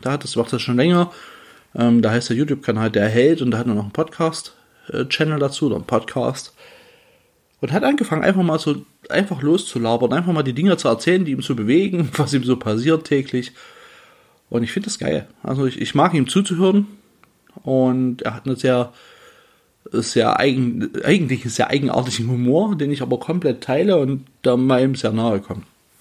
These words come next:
Na, und deswegen, Thomas, vielen Dank dafür, dass du mich inspiriert hast. Aber das soll es jetzt eigentlich für die Folge null erstmal gewesen sein. Ihr wisst, wer ich bin.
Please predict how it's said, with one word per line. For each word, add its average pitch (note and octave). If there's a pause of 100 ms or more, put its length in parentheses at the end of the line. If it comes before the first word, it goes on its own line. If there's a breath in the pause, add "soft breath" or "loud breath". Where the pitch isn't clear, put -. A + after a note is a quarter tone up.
(1040 loud breath)
Na, A2
und A#2+
deswegen, A#2 (840)
Thomas, A#2
vielen B2
Dank A2
dafür, G#2+
dass G2+
du G#2+
mich G2+
inspiriert B2+
hast. - (2500 soft breath)
Aber D3+
das A3
soll F#3
es F#3
jetzt F3+
eigentlich E3
für F3
die D3
Folge D#3
null F#3+
erstmal D#3
gewesen D#3+
sein. D#3
Ihr C3
wisst, D#3
wer D3+
ich F#3
bin. E3+